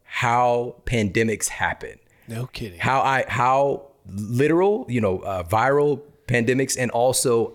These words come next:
Speaker 1: the pandemics and, and viral spread of ideas.
Speaker 2: Hmm.
Speaker 1: And I'm just, like, reveling in this moment of, like, and here's the, one of the secrets and why I brought this up is that the tipping point,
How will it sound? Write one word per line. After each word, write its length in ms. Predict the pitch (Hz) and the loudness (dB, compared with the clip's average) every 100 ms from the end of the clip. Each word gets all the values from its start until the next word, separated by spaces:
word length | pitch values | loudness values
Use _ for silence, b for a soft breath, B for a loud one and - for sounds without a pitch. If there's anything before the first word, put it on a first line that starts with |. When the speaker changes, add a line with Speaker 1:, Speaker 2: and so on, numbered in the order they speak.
| 104 | -10
Speaker 1:
the 60 | |
pandemics 600 | - 120 104 117 113 - | -6 -2 0 0 -2 -4
and, 180 | 101 92 | -6 -6
and 220 | 101 90 | -10 -8
viral 280 | 85 107 104 | -2 0 0
spread 240 | - 101 92 | -2 -4 -4
of 100 | 87 | -6
ideas. 640 | 87 90 - - - - | -8 -12 -14 -14 -14 -10
Speaker 2:
Hmm. 240 | 135 123 110 98 90 B B - | -10 -10 -12 -16 -20 B B -2
Speaker 1:
And 220 | 113 110 | 0 2
I'm 140 | 127 127 | 0 2
just, 240 | 127 - | 0 2
like, 300 | 104 95 87 | 2 0 -2
reveling 560 | 92 92 113 113 110 101 | -6 0 0 2 0 0
in 160 | 101 98 | 0 -2
this 200 | 90 101 | -2 -2
moment 480 | 104 113 104 87 | 0 0 0 -2
of, 120 | 85 87 | -6 -4
like, 360 | 85 85 - 110 | -6 -6 -10 -4
and 100 | 104 | 0
here's 240 | 143 127 | 0 2
the, 100 | 113 | 0
one 160 | 113 117 | 0 0
of 60 | |
the 100 | 98 | 0
secrets 440 | - - - 92 90 | -2 -2 -2 -2 -2
and 80 | |
why 180 | 90 92 | 0 0
I 40 | 85 | 0
brought 220 | 90 85 | -2 -2
this 180 | 85 85 | -4 -4
up 120 | 78 | -6
is 100 | 78 | -6
that 280 | 80 - _ b b b b b | -6 -8 _ b b b b b
the 180 | 85 117 | -2 -2
tipping 460 | 117 220 220 165 - | 0 -2 -2 -4 -2
point, 460 | 95 85 - - | -4 -4 -8 -16